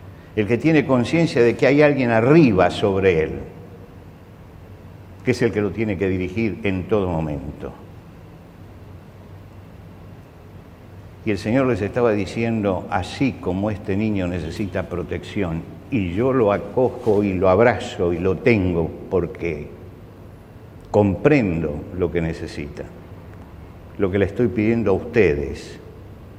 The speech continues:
es exactamente esto mismo. Que sepan que los estoy llamando para esto, no para ese verticalismo que ustedes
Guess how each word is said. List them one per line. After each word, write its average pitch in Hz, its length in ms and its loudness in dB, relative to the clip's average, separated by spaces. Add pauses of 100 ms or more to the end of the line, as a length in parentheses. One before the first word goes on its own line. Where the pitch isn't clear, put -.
(240)
es 95 220 -4
exactamente 92 1040 -2
esto 85 300 -6
mismo. 60 540 -10 (2500)
Que 92 120 -2
sepan 78 580 0 (1080)
que 92 120 0
los 90 180 -2
estoy 95 360 -2
llamando 92 520 -2
para 71 300 -4
esto, - 460 -8 (1800)
no 98 420 0 (640)
para 82 200 0
ese 85 360 -6
verticalismo 85 960 -6
que 71 80 -8
ustedes 76 560 -6